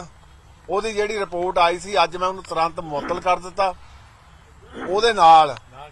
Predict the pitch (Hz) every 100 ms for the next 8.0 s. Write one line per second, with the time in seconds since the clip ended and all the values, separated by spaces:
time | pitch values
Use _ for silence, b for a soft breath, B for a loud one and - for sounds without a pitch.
0 | 180 175 175 - - - - - - 175
1 | 180 180 185 175 160 147 135 143 131 104
2 | - - - - - - - - - 180
3 | 220 240 214 190 208 220 220 196 139 -
4 | - - - - - - - - - -
5 | 208 - - 165 180 185 202 208 202 190
6 | 190 202 196 190 185 139 180 208 214 -
7 | 208 208 226 214 185 175 175 160 147 131